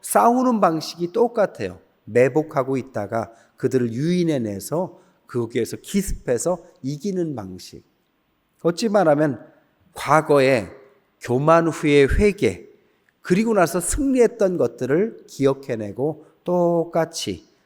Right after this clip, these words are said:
거기에서 이겼다. 이렇게 나오죠. 근데 거기에서 몇 명이 죽느냐? 삼십오 절에 보니까 이스라엘 자손이 베냐민 사람 이만 오천백 명을 죽였다.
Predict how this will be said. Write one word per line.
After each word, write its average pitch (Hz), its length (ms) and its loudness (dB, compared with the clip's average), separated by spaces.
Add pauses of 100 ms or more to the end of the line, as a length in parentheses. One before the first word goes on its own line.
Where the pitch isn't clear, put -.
(140)
거기에서 98 800 -6 (180)
이겼다. 104 760 -6 (840)
이렇게 139 1000 -4
나오죠. 90 720 -12 (800)
근데 165 120 -2
거기에서 156 440 2
몇 127 180 2
명이 151 300 4
죽느냐? 117 760 0 (920)
삼십오 156 640 0
절에 127 180 4
보니까 110 320 -2
이스라엘 151 500 0
자손이 135 400 -2
베냐민 127 420 0
사람 131 460 0 (320)
이만 131 640 0
오천백 135 840 -2
명을 127 400 0
죽였다. - 680 -14